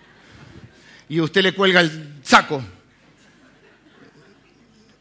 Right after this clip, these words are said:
Y tiene la caminadora. La bicicleta. Que si alguien consigue una bicicleta con un asiento que no te dañe,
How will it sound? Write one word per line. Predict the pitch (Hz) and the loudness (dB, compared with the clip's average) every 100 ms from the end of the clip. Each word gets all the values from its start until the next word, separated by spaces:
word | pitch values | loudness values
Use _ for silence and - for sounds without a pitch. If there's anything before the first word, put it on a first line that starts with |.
| _ | _
Y | 165 | -12
tiene | 131 202 202 | -8 -2 2
la | 185 | 2
caminadora. | 165 165 170 170 170 135 110 - _ _ | 2 -2 0 0 0 -2 -8 -18 _ _
La | 165 190 | 2 4
bicicleta. | 226 - 214 247 247 160 139 104 - _ _ _ _ _ _ _ _ _ _ _ _ _ _ _ _ _ _ _ | 4 -2 -4 2 2 2 -6 -6 -20 _ _ _ _ _ _ _ _ _ _ _ _ _ _ _ _ _ _ _
Que | 170 170 - _ | -6 -6 -8 _
si | 139 185 | -8 -4
alguien | 220 196 | -2 -4
consigue | 175 180 156 - 208 185 | -8 -12 -14 -12 -8 -6
una | 175 | -6
bicicleta | 160 156 165 170 - 120 | -8 -10 -6 -6 -6 -12
con | - 135 | -12 -12
un | 160 156 | -10 -10
asiento | 135 - 180 170 139 127 | -12 -8 -8 -8 -14 -14
que | |
no | 139 156 | -14 -12
te | 143 | -8
dañe, | 151 180 180 170 | -8 -8 -10 -12